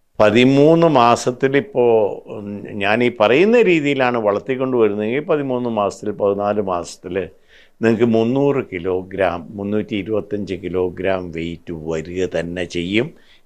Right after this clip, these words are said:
ഇപ്പം തന്നെ എനിക്ക് കിട്ടിക്കൊണ്ടിരിക്കുന്നുണ്ട്. പല ഫാമുകളിലും, ഏ, പതിമൂന്ന്, പതിനാല് മാസത്തിൽ ആ ഒരു വളർച്ച വരുന്നുണ്ട്.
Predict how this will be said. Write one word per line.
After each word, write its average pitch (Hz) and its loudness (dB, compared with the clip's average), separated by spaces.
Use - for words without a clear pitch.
ഇപ്പം 110 0
തന്നെ 101 2
എനിക്ക് 85 -8
കിട്ടിക്കൊണ്ടിരിക്കുന്നുണ്ട്. 117 0
പല 127 4
ഫാമുകളിലും, 92 -2
ഏ, 113 4
പതിമൂന്ന്, 117 6
പതിനാല് 98 2
മാസത്തിൽ 90 -6
ആ 92 -8
ഒരു 82 -12
വളർച്ച 90 -2
വരുന്നുണ്ട്. 110 -2